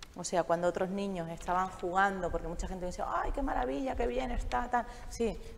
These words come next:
qué maravilla. Sí, pero todo esto lleva un esfuerzo, esto no es solo. Cuando muchos niños han estado jugando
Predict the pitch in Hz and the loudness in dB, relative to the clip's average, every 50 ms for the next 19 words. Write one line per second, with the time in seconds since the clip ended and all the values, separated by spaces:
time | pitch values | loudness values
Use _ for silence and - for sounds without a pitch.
0 | - - 185 185 180 185 190 196 214 196 185 - - - - - 214 214 - 165 | -10 -6 -2 0 2 2 2 2 0 0 -2 -4 -4 -2 0 2 4 4 4 4
1 | 160 - 175 180 175 - 208 202 202 214 208 202 - - - 202 208 226 - - | 4 4 2 2 2 2 2 2 2 2 0 -2 -4 -4 -2 0 0 0 -2 -6
2 | - 180 165 160 - - 170 - 190 185 190 185 - - - 190 185 185 170 160 | -10 -12 -12 -12 -12 -12 -8 -6 -4 -4 -2 0 0 0 2 2 0 0 -2 -2
3 | - - - - - - - - - - - - - - - - - - 196 185 | -4 -8 -10 -10 -12 -12 -12 -12 -14 -16 -18 -18 -16 -16 -16 -12 -2 2 2 2
4 | 180 180 175 185 185 - 214 190 - - 214 214 214 202 190 175 175 175 175 175 | 2 2 0 -2 -2 -4 -6 -6 -4 -2 0 0 2 0 0 0 -2 -2 -2 -2
5 | - - 180 170 - - 170 160 175 175 180 180 170 160 | -2 -2 -2 -2 -2 -4 -2 0 2 0 0 0 -4 -6